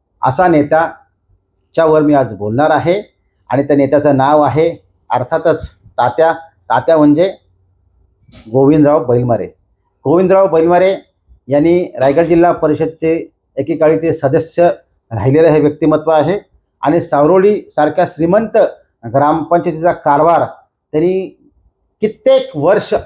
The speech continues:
हाताळलेला आहे. एक तालुक्यातली महत्त्वाची ग्रामपंचायत आणि ह्या ग्रामपंचायतीवर एक हाती सत्ता, आपलं प्रभुत्व, नेतृत्व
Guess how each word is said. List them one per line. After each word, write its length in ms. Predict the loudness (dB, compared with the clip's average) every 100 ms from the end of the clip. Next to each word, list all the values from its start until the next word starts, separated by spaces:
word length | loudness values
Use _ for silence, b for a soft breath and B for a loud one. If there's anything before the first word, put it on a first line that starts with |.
| -10 -20 -20 _
हाताळलेला 600 | -8 -4 0 2 2 0
आहे. 280 | -6 -12 _ _ _ _ _ _ -8
एक 200 | -4 0
तालुक्यातली 440 | 2 2 0 0
महत्त्वाची 520 | 2 2 0 0 -2
ग्रामपंचायत 600 | 0 0 0 -2 -4 -6 -8 _ _ _ _ _
आणि 140 | -2 0
ह्या 160 | 0
ग्रामपंचायतीवर 960 | 0 2 0 0 -2 -2 -4 -2 0 -2 -6 _ -4
एक 220 | -2 -2
हाती 280 | -6 -4 -4
सत्ता, 340 | -4 -4 -4 -6 -8 _ -6
आपलं 280 | -4 0 0
प्रभुत्व, 580 | 0 0 0 0 0 -2 -2
नेतृत्व 580 | -2 0 0 0 0